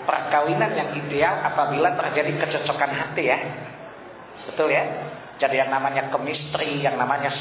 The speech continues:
soulmate itu kan, karena adalah ke-, kecocokan hati bukan? Bayangkan kalau hati mukminah dengan hati mukmin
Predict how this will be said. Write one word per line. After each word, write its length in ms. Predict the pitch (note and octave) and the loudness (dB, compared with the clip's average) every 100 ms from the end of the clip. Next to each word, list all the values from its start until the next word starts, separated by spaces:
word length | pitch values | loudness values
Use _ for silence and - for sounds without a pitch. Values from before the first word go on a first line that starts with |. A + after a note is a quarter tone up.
| C#3+ | 2
soulmate 560 | D#3+ D#3 D#3 D#3 D#3 | 4 4 0 -2 -4
itu 160 | D3 D3+ | -4 0
kan, 160 | D3 G3+ - - - - - | 2 2 0 -8 -12 -14 -2
karena 180 | D#3 F#3+ | 0 2
adalah 240 | A3 G3 G#3 | 2 2 0
ke-, 140 | - - | -2 -2
kecocokan 440 | - D#3 E3+ E3+ D#3+ | -2 -2 -2 -2 0
hati 240 | F3 E3+ | 0 0
bukan? 280 | F3 C3 B2 - - - - - - - - - - | 0 2 2 0 -10 -14 -18 -20 -20 -20 -20 -20 -4
Bayangkan 560 | C#3 C3 C3 - F3 - | 2 2 2 2 0 2
kalau 160 | C3+ | 2
hati 380 | C3 D#3 D#3+ D#3 | 2 0 -2 -4
mukminah 640 | D3 G3 - D3+ C#3 C#3 D3 - - - - - | 2 0 0 -4 0 0 0 -6 -10 -16 -16 -2
dengan 220 | C#3+ C#3 C#3 | 0 0 0
hati 300 | C#3+ - C#3 | -2 -2 -2
mukmin 680 | C#3+ D3+ D3 D#3 A3+ C4 - | 0 0 -2 -2 -2 -4 -10